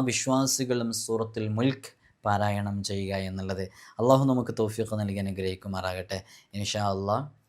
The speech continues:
സൂറത്തുൽ മുൽക്കും സൂറത്തുൽ വാഖിയയൊക്കെ നൂറെ മദീനയുടെ ആത്മീയ മജ്ലിസിലിരുന്ന് നമ്മളെല്ലാ ദിവസവും ഓതുന്നവരാണ്,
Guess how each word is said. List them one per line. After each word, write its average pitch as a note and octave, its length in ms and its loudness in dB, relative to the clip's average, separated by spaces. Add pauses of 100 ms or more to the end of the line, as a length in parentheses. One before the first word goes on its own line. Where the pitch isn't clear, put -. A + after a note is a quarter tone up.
(140)
സൂറത്തുൽ G#2 500 -4
മുൽക്കും G2 460 -4
സൂറത്തുൽ G2+ 480 -4
വാഖിയയൊക്കെ F#2+ 880 -4 (360)
നൂറെ G#2+ 260 4
മദീനയുടെ G2 580 0
ആത്മീയ G2+ 460 -2
മജ്ലിസിലിരുന്ന് F#2+ 1080 -4 (220)
നമ്മളെല്ലാ F#2 760 -2
ദിവസവും F#2+ 540 -4
ഓതുന്നവരാണ്, F#2+ 800 -4